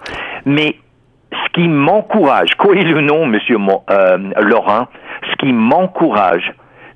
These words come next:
ce, c'est que les femmes qui ont eu l'audace, qui ont eu le courage,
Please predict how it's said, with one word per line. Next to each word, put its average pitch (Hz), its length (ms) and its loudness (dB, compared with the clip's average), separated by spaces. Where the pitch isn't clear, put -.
ce, 151 80 0
c'est 139 120 -2
que - 100 -2
les 113 220 0
femmes 98 440 0
qui 160 160 0
ont 135 100 2
eu 120 300 0
l'audace, 113 680 0
qui - 140 -2
ont 123 120 0
eu 107 320 0
le 95 180 0
courage, 95 760 0